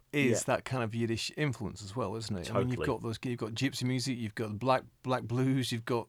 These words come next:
Speaker 1: you know, honky tonk and ragtime, and, and of course Yiddish music, all blending together to became, to me, what became swing, right?
Speaker 2: It, it's totally true, and I, and, and I think the music that, you know, it, it, you know, people use as this catch-all term as, of cle-, as klezmer, um,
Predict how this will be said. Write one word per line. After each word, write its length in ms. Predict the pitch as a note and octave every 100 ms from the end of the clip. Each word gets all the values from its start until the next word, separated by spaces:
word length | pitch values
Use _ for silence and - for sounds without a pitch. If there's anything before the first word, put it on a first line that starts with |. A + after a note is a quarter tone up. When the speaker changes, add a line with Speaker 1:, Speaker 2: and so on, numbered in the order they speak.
| -
Speaker 1:
you 80 | C3+
know, 100 | A2+
honky 340 | C3+ B2 A#2+
tonk 320 | - B2+ B2 A#2+
and 160 | A2+
ragtime, 520 | B2 B2 - C#3 B2+
and, 140 | B2+ - - -
and 220 | E3+ E3+
of 100 | D#3
course 320 | - D3+ C#3+ -
Yiddish 260 | C#3+ C#3
music, 220 | D3 B2+ -
all 240 | D#3+ E3+
blending 320 | C#3 C#3 C3+ B2
together 340 | B2+ B2 A#2
to 120 | -
became, 420 | A#2+ A#2+ B2 F#2+ -
to 100 | C3
me, 140 | B2
what 220 | A#2+ -
became 260 | B2+ B2+ A#2
swing, 340 | - E3+ C3
right? 200 | G2 - -
Speaker 2:
It, 180 | F#3 -
it's 160 | E3+ - -
totally 380 | - E3 - B2
true, 380 | - D3+ B2+ G#2+
and 100 | A#2
I, 60 |
and, 120 | B2+ A#2
and 200 | C3 B2
I 80 |
think 240 | A2+ C#3+ A#2+
the 40 |
music 380 | A#2+ B2+ A2 -
that, 160 | A#2 -
you 80 |
know, 160 | A2+ G#2+
it, 200 | A#2+ B2
it, 140 | B2+ -
you 80 | A2+
know, 140 | G2+
people 340 | - A#2+ A2 G2+
use 300 | A2 G#2+ G2
as 140 | F2
this 120 | F2+
catch-all 540 | - F#2 - - F#2 F2+
term 420 | - G#2+ G2+ F#2
as, 180 | F2+ -
of 200 | F2 -
cle-, 220 | G2+ G2
as 100 | -
klezmer, 640 | - G#2+ A2+ G2+ F2+ - -
um, 520 | G2 F2+ F#2 F#2 F#2+